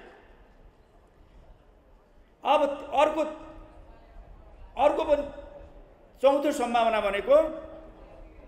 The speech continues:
यस्तो परिस्थितिमा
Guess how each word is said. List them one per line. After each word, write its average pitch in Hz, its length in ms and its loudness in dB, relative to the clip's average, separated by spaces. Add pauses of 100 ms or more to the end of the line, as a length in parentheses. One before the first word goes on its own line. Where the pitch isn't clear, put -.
(1160)
यस्तो 269 380 2
परिस्थितिमा 226 680 -4